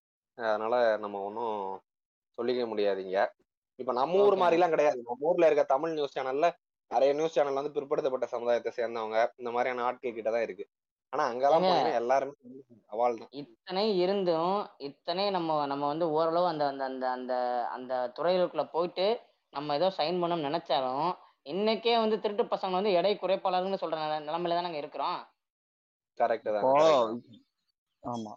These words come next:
Speaker 3: கரெக்ட் தான், நீங்க சொன்னது ரைட்டு தான். இப்போ சொன்னார்ல, அவ-, அரசியல் அவியல் ஆகாஷ் பிரதர் சொன்னார்ல,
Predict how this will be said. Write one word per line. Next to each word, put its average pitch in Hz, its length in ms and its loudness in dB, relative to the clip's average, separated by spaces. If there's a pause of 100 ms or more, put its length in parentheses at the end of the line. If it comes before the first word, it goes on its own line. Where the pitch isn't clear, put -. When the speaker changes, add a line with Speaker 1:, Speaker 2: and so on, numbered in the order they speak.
(160)
Speaker 3:
கரெக்ட் 156 260 2
தான், 143 100 4
நீங்க 131 160 0
சொன்னது 139 260 -2
ரைட்டு 135 140 -2
தான். 147 160 2
இப்போ 135 320 -2
சொன்னார்ல, 147 480 2
அவ-, 117 260 -2 (320)
அரசியல் 139 420 2 (320)
அவியல் 113 380 0 (120)
ஆகாஷ் 123 340 2
பிரதர் 113 240 -4
சொன்னார்ல, 113 340 -2